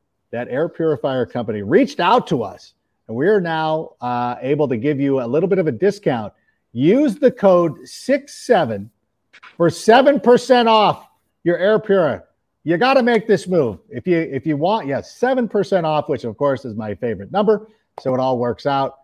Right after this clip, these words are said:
So, uh, big thanks to the folks at Air Pura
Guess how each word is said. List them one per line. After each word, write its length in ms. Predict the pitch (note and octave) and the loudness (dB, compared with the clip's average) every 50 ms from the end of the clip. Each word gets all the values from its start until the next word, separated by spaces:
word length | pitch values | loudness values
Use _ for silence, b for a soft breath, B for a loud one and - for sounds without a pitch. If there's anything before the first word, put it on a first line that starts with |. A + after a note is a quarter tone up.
| _ _ _ | _ _ _
So, 220 | _ - C3 B2 B2 | _ -4 -2 0 0
uh, 160 | A#2+ A#2 A#2 | 0 0 -2
big 300 | G2 G2 D#3 D#3+ D#3 - | 0 0 0 0 0 -2
thanks 300 | - D3 C#3 C3 A#2 - | -2 -2 -2 -4 -6 -6
to 80 | - B2 | -6 -6
the 100 | A2 G2 | -6 -6
folks 380 | - C#3 C3 C3 C3 - - C3+ | -6 -4 -2 -2 -4 -4 -6 -6
at 80 | A#2 | -6
Air 200 | A#2+ B2+ B2+ B2+ B2 | -4 -4 -4 -4 -6
Pura 440 | - - C#3 B2+ B2+ B2 B2 A#2+ | -4 -4 -2 -2 0 0 -2 -2